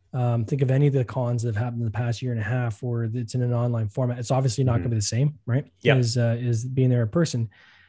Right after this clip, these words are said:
Speaker 1: But from a vendor standpoint or a publisher standpoint, it's like, okay, how do I emulate that experience of grabbing somebody walking by out of the aisle, right?
Speaker 2: Yep.
Speaker 1: And,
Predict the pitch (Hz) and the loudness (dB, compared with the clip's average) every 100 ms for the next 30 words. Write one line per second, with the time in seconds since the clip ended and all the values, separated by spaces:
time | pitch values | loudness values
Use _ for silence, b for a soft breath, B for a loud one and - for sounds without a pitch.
0 | b _ _ 147 135 160 147 131 117 143 | b _ _ 2 2 4 4 4 2 4
1 | 190 202 165 - 135 123 110 - 120 117 | 6 6 6 2 -2 -2 -2 -2 -2 0
2 | 117 104 185 208 - 120 123 113 104 123 | -2 -2 0 0 -2 -4 -2 -2 -4 -4
3 | 113 113 - _ _ _ _ - 131 123 | -4 -4 -10 _ _ _ _ -8 -6 -2
4 | 139 - 123 - 147 175 170 170 156 151 | -2 -2 -4 -2 0 2 4 4 2 0
5 | - 147 156 156 135 123 120 117 - - | -2 0 2 2 0 0 -4 -6 -12 -16
6 | _ _ _ - 143 131 120 - 160 147 | _ _ _ 2 4 4 0 0 4 4
7 | 143 127 117 127 123 147 147 131 139 131 | 4 0 0 0 2 2 2 0 -2 -2
8 | 127 123 117 139 127 120 117 113 107 107 | 0 0 0 -2 -2 0 0 0 0 -2
9 | 101 98 - _ _ - 110 95 - 127 | -6 -12 -18 _ _ -8 -2 0 0 -2